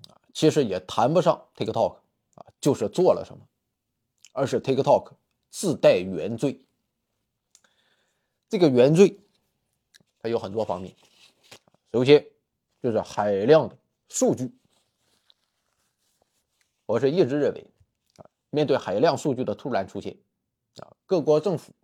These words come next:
啊，一直都没有做好应对的准备。啊，好，没问题。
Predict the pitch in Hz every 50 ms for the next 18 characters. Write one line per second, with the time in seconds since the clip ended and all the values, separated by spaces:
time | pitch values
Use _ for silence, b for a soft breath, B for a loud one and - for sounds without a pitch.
0 | _ _ _ - _ - 117 175 226 226 151 - 160 170 156 175 156 117 110 143
1 | 160 110 98 104 - 143 113 - - - _ _ _ _ _ _ _ _ _ _
2 | _ _ - 147 220 233 165 123 160 170 156 147 135 - 80 80 92 - 101 104
3 | _ _ _ _ _ _ _ _ _ _ _ _ _ _ _ _ _ _ _ _
4 | _ _ _ _ _ _ _ _ _ - - - - _ - 104 117 - - _
5 | - 117 123 135 139 117 98 - 98 -